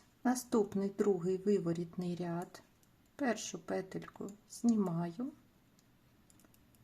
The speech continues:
перша петелька рапорту, пров'язую її виворітною,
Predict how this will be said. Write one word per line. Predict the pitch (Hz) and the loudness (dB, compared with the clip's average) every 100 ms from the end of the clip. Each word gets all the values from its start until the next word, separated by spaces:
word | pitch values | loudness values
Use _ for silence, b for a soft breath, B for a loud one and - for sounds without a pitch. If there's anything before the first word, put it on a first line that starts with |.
| - _ _ _ _ - _ _ - - _ _ _ _ - | -20 _ _ _ _ -20 _ _ -20 -20 _ _ _ _ 0
перша | 226 208 208 | 0 2 -2
петелька | 202 202 208 196 190 196 | 0 -2 -2 -4 -4 -4
рапорту, | 196 202 202 180 170 - 175 175 - | -2 -2 -4 -8 -8 -8 -12 -14 -10
пров'язую | 214 208 208 190 170 170 165 | -8 -6 -4 -4 -4 -4 -4
її | 170 165 170 170 - - | -4 -4 -6 -8 -12 -4
виворітною, | 202 175 185 190 208 - 240 | -2 -2 -4 -6 -4 2 4